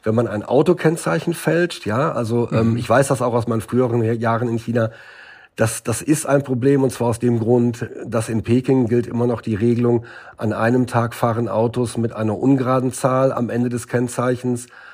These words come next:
Speaker 1: am nächsten Tag die Fahrzeuge mit einer geraden Zahl am Ende des Kennzeichens, ja, und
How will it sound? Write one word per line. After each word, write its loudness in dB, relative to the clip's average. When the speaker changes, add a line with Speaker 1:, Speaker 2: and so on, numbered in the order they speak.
Speaker 1:
am 2
nächsten 0
Tag -2
die -4
Fahrzeuge 0
mit 0
einer -2
geraden 0
Zahl -8
am -10
Ende -8
des -10
Kennzeichens, -8
ja, -2
und -4